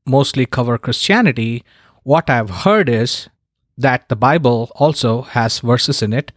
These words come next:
that makes it look like in the Old Testament, slavery was accepted. And it even has verses about how to treat your slaves.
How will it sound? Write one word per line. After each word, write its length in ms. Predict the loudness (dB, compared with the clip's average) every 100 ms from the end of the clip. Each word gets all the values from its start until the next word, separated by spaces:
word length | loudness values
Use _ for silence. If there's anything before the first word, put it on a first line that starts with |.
| -20 -20 -20 -4
that 240 | -2 0
makes 320 | 0 0 0
it 120 | -2 0
look 260 | 0 2
like 360 | 0 0 -2 -6
in 120 | -4
the 60 | 0
Old 240 | 2 2
Testament, 600 | 2 0 0 -2 -2 -4 -12 _ _
slavery 680 | -4 2 2 2 2 0 -4 _
was 180 | 0 0
accepted. 600 | -2 -2 -2 -2 -10 -12 _ _ _ _
And 140 | 0
it 120 | 2 2
even 200 | 2 2
has 280 | 0 -2
verses 480 | -2 0 0 -2 -2
about 380 | 0 2 2 0
how 180 | 0 0
to 140 | -2
treat 340 | -6 -4 -4 -2
your 80 |
slaves. 520 | -2 2 2 0 -8